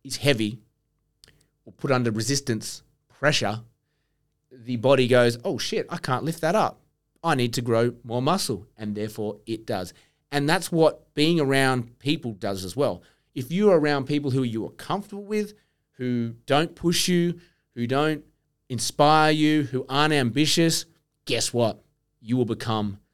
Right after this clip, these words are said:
those boring traits as well, okay? But I, I guarantee you,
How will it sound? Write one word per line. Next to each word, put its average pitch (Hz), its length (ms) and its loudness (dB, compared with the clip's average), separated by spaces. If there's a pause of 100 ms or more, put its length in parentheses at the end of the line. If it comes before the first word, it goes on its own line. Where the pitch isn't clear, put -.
(180)
those 107 320 -2
boring 104 300 -6
traits 90 320 -6
as 85 100 -12
well, 87 220 -8 (600)
okay? 117 200 -4 (520)
But 185 220 2 (480)
I, 151 160 -6 (220)
I 156 220 -2 (300)
guarantee 233 480 4
you, 107 260 0